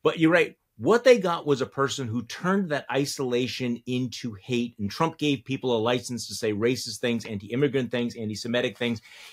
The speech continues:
He basically also said, "You are not responsible for this." He came up with, and again, this is, there's a long history to this, saying, you know, "Blame these people. It's the immigrants. It's those people." And somehow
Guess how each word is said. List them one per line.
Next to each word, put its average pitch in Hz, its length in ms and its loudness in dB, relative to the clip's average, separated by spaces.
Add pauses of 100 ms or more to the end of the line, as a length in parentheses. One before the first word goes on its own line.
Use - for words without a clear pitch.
He 160 160 -2
basically 180 640 4
also 139 460 4
said, 120 360 2 (300)
"You 180 320 6
are 196 120 6
not 147 240 0
responsible 123 600 -4
for 123 120 -6
this." 107 340 0 (340)
He 135 220 0
came 139 280 0
up 131 160 0
with, 127 120 0
and 156 120 0
again, 135 220 2
this 123 180 -4
is, 131 160 -10 (180)
there's 139 160 0
a 135 60 -2
long 143 240 0
history 120 300 -6
to 101 60 -4
this, 110 200 0
saying, 117 320 0
you 127 60 -2
know, 117 220 0 (300)
"Blame 160 640 2
these 127 400 0
people. 101 420 -4
It's 127 240 0
the 135 100 -4
immigrants. 113 680 0
It's 127 220 0
those 143 560 2
people." 107 560 0 (440)
And 123 180 -2
somehow 156 960 0